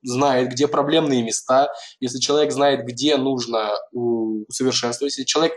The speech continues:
знает, где узкое место в его сервисе или в команде, или в каком-то там архитектурном решении, есть такая, как бы,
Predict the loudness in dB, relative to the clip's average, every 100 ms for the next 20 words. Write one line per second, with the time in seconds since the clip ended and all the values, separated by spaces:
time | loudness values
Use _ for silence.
0 | -6 -4 2 4 4 0 0 0 0 -2
1 | 0 0 0 2 0 -2 -4 -8 -10 -2
2 | 0 2 -2 -10 -18 -6 0 4 2 2
3 | -2 -4 -6 -6 -6 -4 0 2 2 2
4 | -2 -2 -2 -4 -2 -2 -2 -4 0 4
5 | 4 2 0 -6 -8 -8 -8 -10 -10 -10
6 | -12 -10 -2 0 2 0 2 2 4 4
7 | 4 0 -12 -16 -18 -20 _ _ _ _
8 | _ _ 0 0 2 0 2 2 2 -2
9 | -4 -2 -2 -2 -6